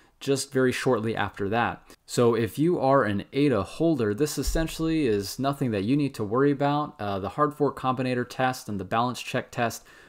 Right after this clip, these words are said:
that's all happening under the hood. That's behind the scenes. Now on June thirtieth, we have the Shelly code release target. This essentially is gonna be when the code for the Shelly mainnet is gonna be available to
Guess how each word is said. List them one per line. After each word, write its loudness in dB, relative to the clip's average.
that's 0
all 6
happening 0
under 2
the 0
hood. -2
That's -4
behind -4
the -2
scenes. -6
Now 2
on 2
June 0
thirtieth, 2
we 0
have -4
the 2
Shelly 2
code 0
release -4
target. -2
This 0
essentially 0
is -2
gonna -4
be -2
when -4
the -4
code -2
for 2
the 0
Shelly -2
mainnet -2
is -8
gonna -6
be -4
available -2
to -6